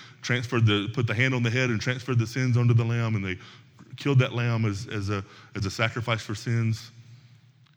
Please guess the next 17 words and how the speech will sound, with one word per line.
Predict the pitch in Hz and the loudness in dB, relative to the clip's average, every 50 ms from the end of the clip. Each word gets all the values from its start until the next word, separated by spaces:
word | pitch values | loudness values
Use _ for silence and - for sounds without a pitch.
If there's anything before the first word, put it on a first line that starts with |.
| _ _ _ _ _ _ _ _ _ _ _ _ _ | _ _ _ _ _ _ _ _ _ _ _ _ _
And | 95 92 95 | -8 -4 -2
then | 95 98 | -2 0
we | 95 | 0
get | 92 104 113 | 0 -2 -2
to | 113 101 | -2 0
the | 98 | 0
New | 120 156 | 0 0
Testament, | 120 123 101 - - 120 98 101 - | 0 -2 -2 -2 -4 -4 -4 -4 -6
and | 98 92 | -6 -6
we | 95 92 | -6 -6
see | - - 104 98 | -4 -4 -2 -2
that | 92 95 87 95 | -2 -2 -4 -2
Jesus | 87 104 135 147 117 107 80 - | -2 0 0 0 0 -2 -4 -4
is | 101 87 82 85 | -6 -8 -6 -6
our | 82 82 82 80 - - - - - - - _ _ _ _ _ _ _ _ _ _ _ _ _ _ | -6 -6 -6 -8 -10 -14 -20 -20 -20 -20 -20 _ _ _ _ _ _ _ _ _ _ _ _ _ _
sacrifice, | - - 85 - - - - - 113 - - - - - - - - - - - - - _ _ _ - - - _ _ _ _ _ _ _ _ _ _ _ _ _ _ _ _ _ _ _ _ _ _ _ _ _ _ _ _ _ | -12 -12 -10 -10 -10 -12 -12 -12 -14 -14 -18 -20 -10 -6 -6 -6 -6 -8 -12 -20 -20 -20 _ _ _ -20 -20 -20 _ _ _ _ _ _ _ _ _ _ _ _ _ _ _ _ _ _ _ _ _ _ _ _ _ _ _ _ _
right? | 90 95 90 | -12 -10 -10